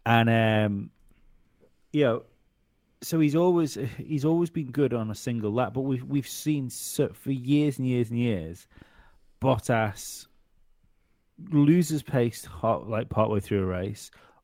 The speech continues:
or just doesn't quite have the out-and-out race pace of his teammate.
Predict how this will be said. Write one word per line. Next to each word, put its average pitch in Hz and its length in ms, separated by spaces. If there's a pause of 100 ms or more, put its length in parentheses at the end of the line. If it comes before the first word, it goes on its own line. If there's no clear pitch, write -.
(120)
or 123 360 (340)
just 165 300
doesn't 139 360
quite 135 400
have 123 240
the 131 160
out-and-out 113 520
race 110 280
pace 101 320
of 95 40
his 92 140
teammate. 120 560